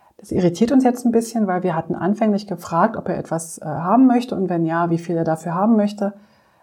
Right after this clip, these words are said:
Da meinte er, er würde niemals etwas nehmen. Schließlich, ähm, ist das seine Stadt und die zeigt er uns sehr gerne.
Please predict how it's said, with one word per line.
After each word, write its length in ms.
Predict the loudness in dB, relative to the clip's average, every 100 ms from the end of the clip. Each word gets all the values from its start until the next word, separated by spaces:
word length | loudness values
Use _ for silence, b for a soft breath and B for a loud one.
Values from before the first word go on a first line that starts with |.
| b _ _ _
Da 140 | -6 -2
meinte 240 | 0 -2
er, 80 | 0
er 100 | 0
würde 160 | 2
niemals 460 | 4 6 8 6 4
etwas 360 | 0 -2 -2 2
nehmen. 280 | 4 4
Schließlich, 640 | 0 -4 -12 -6 -6 -6 -10
ähm, 380 | -8 -8 -10 -12
ist 180 | -12 -10
das 140 | -10
seine 200 | -10 -10
Stadt 320 | -10 -8 -8
und 140 | -8 -10
die 80 |
zeigt 300 | -10 -10 -10
er 80 | -10
uns 160 | -10 -10
sehr 80 | -10
gerne. 340 | -10 -12 -14